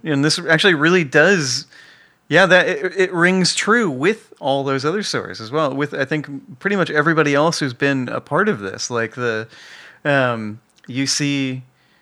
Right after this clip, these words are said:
that dedication showing up again, really kind of in the sincere way it did at first,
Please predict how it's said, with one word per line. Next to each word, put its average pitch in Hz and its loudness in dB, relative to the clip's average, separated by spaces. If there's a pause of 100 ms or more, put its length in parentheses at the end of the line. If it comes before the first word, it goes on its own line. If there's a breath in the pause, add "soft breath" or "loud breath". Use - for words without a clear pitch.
(140)
that 147 4
dedication 160 2 (540)
showing 170 2
up 160 -2
again, 147 2 (480 soft breath)
really 226 2
kind 214 0
of 180 -2
in 170 -4
the - -2
sincere 175 4
way 170 4
it 160 0
did 160 2
at 156 -4
first, - 0